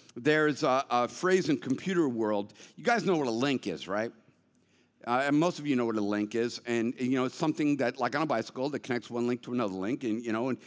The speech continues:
you lose the middle, one link, and the whole thing doesn't work. But there's this thing called a hyperlink. Okay, and a hyperlink on a web page is usually blue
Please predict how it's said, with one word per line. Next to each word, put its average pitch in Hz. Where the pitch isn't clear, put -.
you 123
lose 143
the 127
middle, 139
one 160
link, 139
and 127
the 117
whole 123
thing 117
doesn't 101
work. 170
But 131
there's 165
this 170
thing 254
called 135
a 131
hyperlink. 123
Okay, 165
and 143
a 139
hyperlink 196
on 175
a 165
web 175
page 143
is 123
usually 143
blue 131